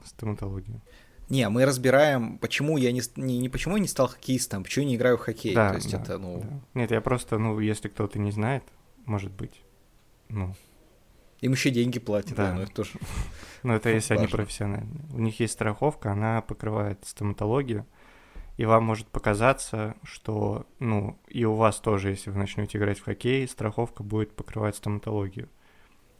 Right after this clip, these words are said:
Speaker 1: Это
Speaker 2: Но
Speaker 1: не
Speaker 2: не
Speaker 1: так,
Speaker 2: факт.
Speaker 1: для этого нужно подписать профессиональный контракт.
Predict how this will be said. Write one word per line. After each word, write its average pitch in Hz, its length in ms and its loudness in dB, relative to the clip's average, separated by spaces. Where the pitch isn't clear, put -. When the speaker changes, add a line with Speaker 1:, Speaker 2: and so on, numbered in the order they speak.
Speaker 1:
Это 110 240 -2
Speaker 2:
Но 104 60 2
Speaker 1:
не 107 60 2
Speaker 2:
не 98 40 -2
Speaker 1:
так, 127 260 4
Speaker 2:
факт. 127 60 -12
Speaker 1:
для 107 180 0
этого 113 220 0
нужно 110 320 -2
подписать - 480 -4
профессиональный 104 540 -2
контракт. 104 380 -10